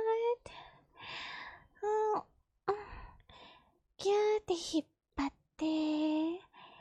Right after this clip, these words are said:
押しつぶして、くり、くり、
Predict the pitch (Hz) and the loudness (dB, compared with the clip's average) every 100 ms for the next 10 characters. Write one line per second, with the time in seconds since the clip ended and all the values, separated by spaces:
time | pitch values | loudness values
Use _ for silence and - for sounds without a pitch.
0 | - - 269 - 285 - 294 - 277 277 | -12 -4 -2 -2 -2 -4 -6 -2 -4 -4
1 | - - - 370 381 370 359 359 349 339 | -8 -10 -6 -4 -2 -2 -4 -6 -8 -8
2 | 339 - - _ - - - - _ _ | -12 -14 -18 _ -20 -20 -20 -20 _ _
3 | 277 269 262 - _ _ _ _ _ _ | -4 -4 -6 -12 _ _ _ _ _ _
4 | - - 339 - - - | -12 -8 -8 -10 -14 -16